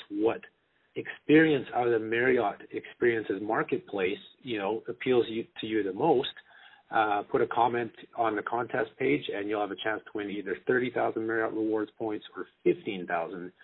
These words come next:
Marriott Rewards points. And, you know, if the past two contests are any indication, you know, we've had, uh, I think, somewhere between two to four hundred entries. So your, your chances of winning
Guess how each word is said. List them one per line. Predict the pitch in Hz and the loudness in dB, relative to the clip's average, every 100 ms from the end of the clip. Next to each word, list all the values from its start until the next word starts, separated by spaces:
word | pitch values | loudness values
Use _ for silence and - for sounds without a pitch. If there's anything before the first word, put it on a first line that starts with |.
| - _ _ | -20 _ _
Marriott | 98 98 95 92 87 | -6 -2 0 0 -2
Rewards | 95 92 92 90 87 - | -4 -6 -2 -2 -4 -10
points. | 101 90 87 - - | -8 -8 -10 -18 -10
And, | 120 104 104 98 104 | -6 -4 -4 -4 -2
you | 110 | 0
know, | 107 110 - - - | 0 -2 -6 -18 -4
if | 127 - | -2 -2
the | |
past | - 131 127 | 6 6 6
two | 131 | 2
contests | 120 120 120 117 - | 0 0 2 0 2
are | 120 | 0
any | 120 | 0
indication, | 117 117 120 123 - 120 | 0 0 0 0 0 0
you | |
know, | 107 | 0
we've | 101 98 - | 0 -2 2
had, | 101 101 98 - | 4 2 -2 -6
uh, | |
I | 101 98 92 87 104 | -2 -2 -2 -6 -8
think, | - 98 | -8 -8
somewhere | 107 101 | -6 -4
between | 95 98 98 95 - | -6 -8 -10 -10 -4
two | 113 | -2
to | 104 - | -2 -4
four | 101 | 0
hundred | 104 101 104 - - - 123 | 0 2 0 0 -12 -4 -2
entries. | 143 98 92 - | 0 -2 -4 -2
So | 123 110 | 0 0
your, | 151 156 143 | 6 8 8
your | 151 | 6
chances | 170 170 139 | 2 2 4
of | 120 | 4
winning | 113 127 117 107 | 4 4 0 -2